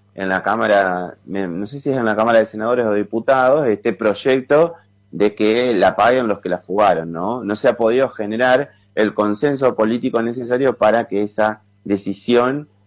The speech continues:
eh, se plasme en la realidad. Y quería hacer mención a algo en particular que mientras trabajaba anoche lo vi y me generó muchísima impotencia, pero tiene que ver con la marcha del día de ayer, ¿no? Que es bienvenida esa marcha.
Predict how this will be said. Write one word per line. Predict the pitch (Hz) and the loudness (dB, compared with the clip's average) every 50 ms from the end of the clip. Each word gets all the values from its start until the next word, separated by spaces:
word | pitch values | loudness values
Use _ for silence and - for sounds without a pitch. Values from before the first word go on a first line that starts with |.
| _ _ - | _ _ -6
eh, | - 101 98 90 90 85 85 85 85 82 | -2 0 0 2 2 0 0 -2 -4 -4
se | - - 110 - | -2 -2 -2 -2
plasme | - - 120 113 113 120 127 131 131 | 0 0 0 2 2 0 -2 -6 -8
en | 123 113 | -6 -4
la | 101 95 92 | -2 -2 -2
realidad. | 87 90 90 87 87 87 92 98 104 98 90 82 80 76 - _ _ _ _ _ _ _ _ - | -2 0 0 0 0 -2 -2 0 2 2 2 0 -2 -6 -12 _ _ _ _ _ _ _ _ -6
Y | 131 139 | -6 -4
quería | 127 170 170 202 269 254 | 0 0 0 2 2 0
hacer | 220 220 - - - | 0 0 -2 -4 -4
mención | 165 151 143 135 - - 196 180 | -2 -2 -4 -4 -4 -4 -2 0
a | 151 147 151 | 0 2 2
algo | 147 135 123 120 | 4 4 4 2
en | 117 110 | 0 0
particular | 113 110 104 - 107 - 104 101 104 113 127 123 | -2 -2 -2 -4 -4 -2 0 2 2 2 2 0
que | - 110 104 95 90 87 - - _ _ _ _ _ _ | -2 -2 -2 -2 -2 -4 -6 -10 _ _ _ _ _ _
mientras | 80 85 92 95 95 95 90 85 90 90 87 85 - _ | -8 -6 -4 -2 -2 -2 -2 -2 -2 -4 -4 -4 -6 _
trabajaba | - 90 90 87 95 95 92 - 120 123 127 123 | 0 2 4 4 4 2 0 0 2 2 4 2
anoche | 120 117 120 120 123 - - 131 | 2 0 -2 -4 -6 -4 -4 -2
lo | 117 113 110 113 | 0 2 2 2
vi | 127 139 143 143 - - | 2 0 0 -2 -2 -4
y | - 110 107 107 | -6 -6 -4 -2
me | 107 107 107 | -2 -4 -4
generó | - - 113 113 113 127 143 151 151 143 135 123 113 107 104 101 101 - - _ _ _ _ _ _ _ _ _ _ _ - | -4 -4 -4 -2 0 2 4 4 6 6 6 6 4 4 4 2 0 -4 -10 _ _ _ _ _ _ _ _ _ _ _ -6
muchísima | - 120 127 127 - 185 180 185 165 156 | -4 -2 -2 -2 -4 -6 -6 -2 0 0
impotencia, | 156 147 135 139 135 - 160 165 175 170 - 185 160 | 0 2 2 0 0 0 0 -2 -2 0 0 -2 0
pero | - 147 139 135 | 0 0 0 0
tiene | 156 170 170 165 | 0 0 2 2
que | 160 | 2
ver | 160 175 | 2 2
con | 165 165 156 | 0 -2 -2
la | 139 131 | 0 0
marcha | 127 143 151 151 156 - 160 147 | 0 -2 -2 -2 -4 -4 -2 0
del | 135 123 123 | 0 0 0
día | 135 147 139 | 0 2 2
de | 127 | 2
ayer, | 117 110 - - 139 127 - 101 | 0 0 -2 -2 -2 -2 -2 -4
¿no? | 98 98 110 123 143 156 - | -6 -6 -6 -6 -8 -8 -6
Que | - 117 107 95 - - - | -2 -2 -2 -2 -2 -4 -4
es | 123 135 135 | -4 -4 -2
bienvenida | 139 139 139 123 110 101 101 123 160 175 156 127 110 101 | 0 0 0 0 0 0 0 2 2 2 2 2 2 0
esa | 98 - 104 107 | -2 -4 -4 -2
marcha. | 123 135 127 113 - - 127 127 - | 0 0 0 -2 -4 -8 -10 -10 -10